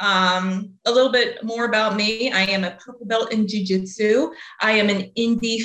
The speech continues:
film actress. I, um,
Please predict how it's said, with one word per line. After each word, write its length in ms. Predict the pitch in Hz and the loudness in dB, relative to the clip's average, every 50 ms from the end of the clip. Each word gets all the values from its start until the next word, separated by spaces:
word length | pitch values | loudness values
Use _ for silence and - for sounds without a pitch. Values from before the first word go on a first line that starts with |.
| - - | -2 0
film 360 | 214 202 202 208 214 220 233 | 2 2 2 2 2 2 0
actress. 840 | - - - 208 196 196 208 196 - - - 247 226 254 320 403 403 - - - - | -2 -2 -2 -2 -2 -2 -2 -4 -6 -8 -4 -2 -2 0 0 -2 -4 -8 -12 -8 -4
I, 400 | 214 214 214 208 202 202 202 202 - - | 0 0 2 2 2 2 2 2 2 0
um, 500 | - 196 190 185 185 180 175 180 185 208 | -2 -2 -2 -2 -2 -4 -4 -6 -8 -10